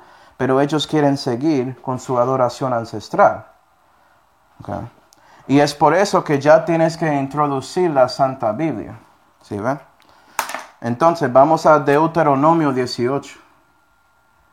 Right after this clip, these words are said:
Deuteronomio dieciocho.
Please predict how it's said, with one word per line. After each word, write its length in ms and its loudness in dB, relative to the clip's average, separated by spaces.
Deuteronomio 1300 -4
dieciocho. 640 -6